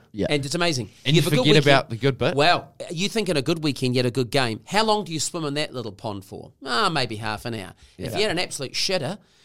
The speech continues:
Speaker 2: let me tell you, it's gonna ruin your Saturday, it's gonna ruin half your Sunday. You think,
Speaker 1: Yeah.
Speaker 2: "Wait, wait, wait, wh-, what's the, where's the balance in this?"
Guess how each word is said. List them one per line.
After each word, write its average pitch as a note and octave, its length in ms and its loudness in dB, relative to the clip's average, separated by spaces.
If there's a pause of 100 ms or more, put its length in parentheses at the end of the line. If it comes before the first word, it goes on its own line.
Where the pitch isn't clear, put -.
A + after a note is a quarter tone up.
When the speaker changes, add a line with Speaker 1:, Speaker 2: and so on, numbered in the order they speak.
(300)
Speaker 2:
let F3+ 160 -2
me E3+ 60 -6
tell F3+ 200 0
you, B2+ 200 -2
it's - 120 -10
gonna D3 160 -4
ruin C#3 200 -2
your B2+ 80 -6
Saturday, G3+ 520 -2
it's - 140 -6
gonna D3 180 -4
ruin C3 180 -6
half E3+ 280 -2
your D3 80 -6
Sunday. G3+ 460 -2
You - 120 -8
think, D#3 180 0
Speaker 1:
Yeah. C3+ 120 6
Speaker 2:
"Wait, - 120 -4
wait, B3 200 -6
wait, A3 360 -6
wh-, F3+ 280 -12
what's B3+ 200 -6
the, A#3+ 100 -4
where's A3+ 300 -2
the G#3+ 80 -2
balance G#3+ 400 0
in G3 100 0
this?" A3+ 160 -2